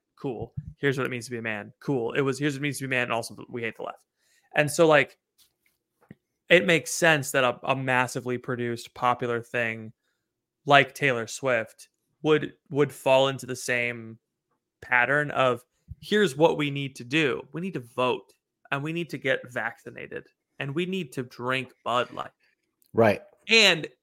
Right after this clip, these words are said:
Speaker 1: and this is why the right is evil. Like, th-, that's just, that's just the, that's just the thought pattern that we fall into. It's not just like, "Here's what you have to do." It's also, "Here's why they're wrong."
Speaker 2: But I don't
Speaker 1: And
Speaker 2: think they're
Speaker 1: I
Speaker 2: gonna do, I don't think she's gonna say the right is evil.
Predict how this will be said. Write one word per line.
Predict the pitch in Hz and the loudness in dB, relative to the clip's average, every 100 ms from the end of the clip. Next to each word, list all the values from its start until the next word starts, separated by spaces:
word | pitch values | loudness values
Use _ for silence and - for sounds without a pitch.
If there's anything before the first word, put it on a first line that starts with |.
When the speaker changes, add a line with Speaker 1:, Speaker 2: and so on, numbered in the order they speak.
| - | 0
Speaker 1:
and | 202 185 | 2 4
this | 208 | 2
is | 190 160 | 2 2
why | 165 156 | 6 6
the | 135 143 | 6 0
right | 127 123 127 147 156 139 - | 0 -8 0 4 6 4 0
is | 135 123 - | -6 -8 -6
evil. | 175 165 120 104 | -4 -4 -4 -4
Like, | 143 | -4
th-, | 185 175 | -2 0
that's | 190 | 0
just, | 190 180 | 0 -2
that's | 202 | -2
just | 190 151 | -2 -4
the, | 143 | -4
that's | 110 170 | -2 -2
just | 175 | -2
the | 143 | -6
thought | - 139 135 - | 0 0 0 -2
pattern | 135 127 123 120 117 | 0 0 -4 -6 -6
that | 123 | -6
we | 135 | -4
fall | - 123 120 | -2 -2 -2
into. | 127 135 131 | -6 -6 -6
It's | - | -2
not | 143 143 | -4 -2
just | 131 | -2
like, | 131 - _ _ - | -4 -4 _ _ -4
"Here's | 139 | -4
what | 139 | -2
you | 131 | 2
have | 123 123 | 2 2
to | 139 | 0
do." | 139 | 0
It's | 131 | 2
also, | 131 127 | 0 -2
"Here's | 123 131 | -6 -2
why | 123 120 | 0 0
they're | 117 107 | 0 -2
wrong." | 107 113 151 180 165 | -2 -2 -2 -6 -2
Speaker 2:
But | 175 202 | 4 6
I | |
don't | 214 | 8
Speaker 1:
And | 156 | 8
Speaker 2:
think | 208 190 | 8 10
they're | 170 | 10
Speaker 1:
I | |
Speaker 2:
gonna | 170 165 139 | 12 10 8
do, | 147 123 _ _ 151 | 4 0 _ _ 6
I | |
don't | 196 185 | 6 4
think | 175 | 2
she's | - 151 | 2 4
gonna | 147 123 | 4 4
say | 127 127 | 6 6
the | 104 | 6
right | 90 101 104 | 4 4 4
is | 90 85 | 0 0
evil. | 104 76 64 | 0 0 -6